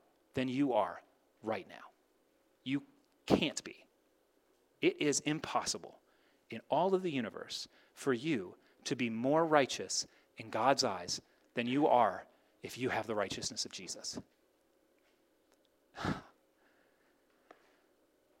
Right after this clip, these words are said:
Oh, that we would grasp this truth. How it would change us.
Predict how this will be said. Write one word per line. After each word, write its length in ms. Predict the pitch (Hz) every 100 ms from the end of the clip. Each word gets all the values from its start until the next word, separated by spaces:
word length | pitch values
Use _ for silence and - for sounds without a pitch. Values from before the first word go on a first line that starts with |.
| _ -
Oh, 420 | 147 165 165 160
that 100 | 147
we 100 | 151
would 80 | 135
grasp 380 | 156 151 160
this 180 | 165 151
truth. 500 | - 170 160 143 - - _ _ _ _ _ _ _ _ _ _ _ _ _ _ _ _ _ _ - _
How 260 | - 175 180
it 60 |
would 120 | 139 131
change 480 | - 151 180 185
us. 460 | - 175 185 - -